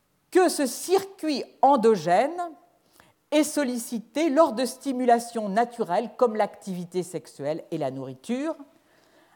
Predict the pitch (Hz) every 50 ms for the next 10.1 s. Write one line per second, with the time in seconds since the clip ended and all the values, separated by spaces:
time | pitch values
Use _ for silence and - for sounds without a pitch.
0 | _ _ - 240 269 262 262 - - - - 269 269 233 175 147 - _ _ _
1 | _ _ _ _ _ _ _ _ _ - - 180 190 185 185 - - - - 330
2 | 349 302 226 180 151 165 151 - - - - - - 165 160 165 202 208 220 269
3 | 262 233 226 185 - - 226 254 285 339 403 359 359 302 240 202 _ _ _ -
4 | 240 240 247 240 - - - 233 233 269 285 277 269 - - _ _ _ _ -
5 | 240 202 180 175 233 277 277 - - - 240 233 202 214 185 - _ - 233 254
6 | 277 - - _ _ _ _ _ _ _ - 202 233 220 226 - 180 170 160 139
7 | 135 - 254 285 277 - 285 277 294 311 294 302 - - - - 202 202 175 190
8 | 190 190 - 165 151 156 170 208 254 277 214 247 208 190 190 175 180 - - 190
9 | 196 208 - - 143 165 165 156 147 139 139 165 214 214 214 180 151 147 147 151
10 | 165 175